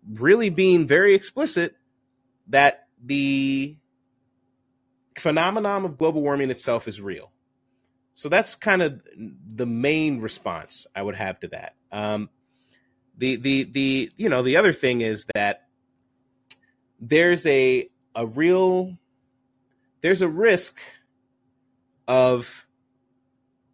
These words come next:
I, I feel, I feel myself doing this today too now, but, uh, especially after some of the Fauci, <coughs> the Fauci revelations, which honestly, I, I don't know. Some of my friends from, uh,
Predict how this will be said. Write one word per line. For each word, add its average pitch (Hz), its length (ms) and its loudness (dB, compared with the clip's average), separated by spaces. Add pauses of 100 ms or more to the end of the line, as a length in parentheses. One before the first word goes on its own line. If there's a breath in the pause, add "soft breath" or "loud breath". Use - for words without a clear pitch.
(800)
I, 160 300 0
I 165 60 -2
feel, 180 220 -4
I - 80 -2
feel 208 200 -2
myself 143 420 -2
doing 110 200 -4
this 101 160 -8
today 101 220 -6
too 92 240 -8
now, 80 260 -16 (160)
but, 107 260 -8 (480)
uh, 107 160 -4
especially 196 340 0
after 139 200 0
some 127 140 -2
of 120 40 -4
the 107 180 -4
Fauci, 110 420 -4 (180)
<coughs> - 220 -8
the 156 600 2
Fauci 143 360 4
revelations, 95 720 -4
which - 360 -6 (380)
honestly, 156 600 0
I, 120 220 -2
I 127 60 0
don't 104 100 -4
know. 82 220 -8
Some 147 240 -2
of 147 60 0
my 147 100 2
friends 135 440 -2
from, 101 320 -6
uh, 92 240 -6